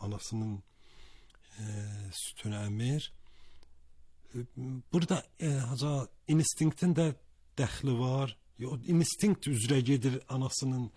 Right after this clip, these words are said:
sinəsini əmir, ya, e, siz buyuran kimi, e, o-,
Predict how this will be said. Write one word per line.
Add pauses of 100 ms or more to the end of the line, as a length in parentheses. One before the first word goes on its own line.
(160)
sinəsini
əmir,
ya, (760)
e, (840)
siz
buyuran
kimi,
e, (480)
o-,